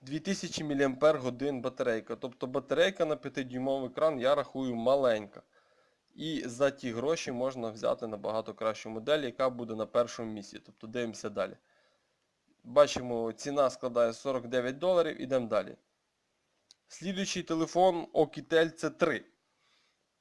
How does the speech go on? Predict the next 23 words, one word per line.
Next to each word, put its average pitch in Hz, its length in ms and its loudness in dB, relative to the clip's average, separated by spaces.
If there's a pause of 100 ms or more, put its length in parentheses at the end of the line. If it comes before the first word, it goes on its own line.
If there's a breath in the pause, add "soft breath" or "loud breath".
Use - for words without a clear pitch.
(320)
Ціна 151 320 2
його 123 140 2
буде 127 200 -4
складати 127 300 -6
сорок 147 260 -2
вісім 139 320 -6
доларів 185 440 0
в - 20 -20
стандартній 131 580 -2
комплектації. 127 760 -2 (420 loud breath)
І 165 100 -6
тут 220 280 -2
у - 20 -2
нас 190 200 6
абсолютно 165 840 2
те 151 260 2
саме. 120 500 4
Тобто 120 360 -6
п'ять 147 280 0
дюймів, 151 420 -4
I 151 80 2
P 135 120 -8
S-екран, 139 840 0